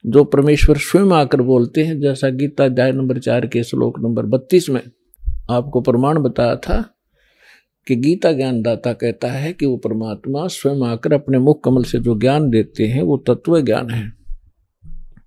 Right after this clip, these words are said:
और उस ज्ञान में वो विशेष जानकारी है आध्यात्मिक यज्ञों की, यज्ञ माने धार्मिक अनुष्ठानों की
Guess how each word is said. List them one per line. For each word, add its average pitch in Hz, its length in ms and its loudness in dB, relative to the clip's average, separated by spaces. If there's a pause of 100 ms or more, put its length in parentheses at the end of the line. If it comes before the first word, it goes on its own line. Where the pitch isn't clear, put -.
(760)
और 123 140 4
उस 190 260 2
ज्ञान 156 320 2
में 175 320 -2 (2250)
वो 156 140 6
विशेष 214 480 0
जानकारी 135 540 0
है 143 400 -6 (320)
आध्यात्मिक 131 800 -2
यज्ञों 135 480 2
की, 175 540 -2
यज्ञ 151 180 0
माने 143 340 0 (380)
धार्मिक 131 600 -2
अनुष्ठानों 117 520 -4
की - 300 -12